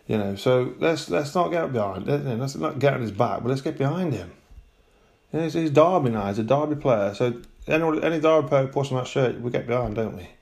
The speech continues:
It's what we like to think anyway. It doesn't always happen, but hey, that, that's, that's football for you. So yeah, that, that's basically, oh yeah, and then Ben Ha-, obviously Ben Hamer's coming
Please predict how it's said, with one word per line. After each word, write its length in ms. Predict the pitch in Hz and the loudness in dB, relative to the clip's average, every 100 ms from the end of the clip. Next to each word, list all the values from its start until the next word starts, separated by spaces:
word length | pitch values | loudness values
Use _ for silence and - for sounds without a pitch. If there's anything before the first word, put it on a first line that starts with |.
| _ _ - - - | _ _ -20 -20 -20
It's 100 | - | -2
what 80 | 151 | 0
we 80 | 127 | 4
like 220 | 127 120 | 2 2
to 60 | - | -4
think 300 | - 92 104 | -8 -4 -2
anyway. 420 | 113 104 90 92 - | 0 -2 -4 -8 -8
It 240 | 127 - | -8 0
doesn't 180 | 123 113 | 0 4
always 340 | 110 107 101 | 4 4 2
happen, 340 | 101 98 117 123 | 0 -2 -4 -2
but 240 | 110 - | -2 -4
hey, 260 | 110 98 98 | -4 -4 -6
that, 200 | 104 107 | -8 -6
that's, 240 | 107 - | -6 -6
that's 240 | - 104 95 | -8 -8 -4
football 300 | 110 104 101 | -4 -2 -4
for 260 | - 117 | 0 0
you. 120 | 92 92 - - - - - - - | 0 -8 -18 -20 -20 -18 -18 -20 -8
So 120 | - | 4
yeah, 160 | 180 185 | 8 8
that, 340 | 180 - - | 6 2 0
that's 240 | 156 160 - | 2 2 2
basically, 420 | 156 147 139 143 | 2 4 2 4
oh 100 | 139 | 6
yeah, 80 | 127 | 6
and 80 | 120 | 4
then 100 | 123 | 4
Ben 160 | 139 127 | 4 6
Ha-, 200 | 127 - | 0 0
obviously 280 | 123 117 123 | 0 2 2
Ben 180 | 131 120 | 2 4
Hamer's 300 | 120 113 107 | 2 0 0
coming 360 | 120 110 107 | 0 0 0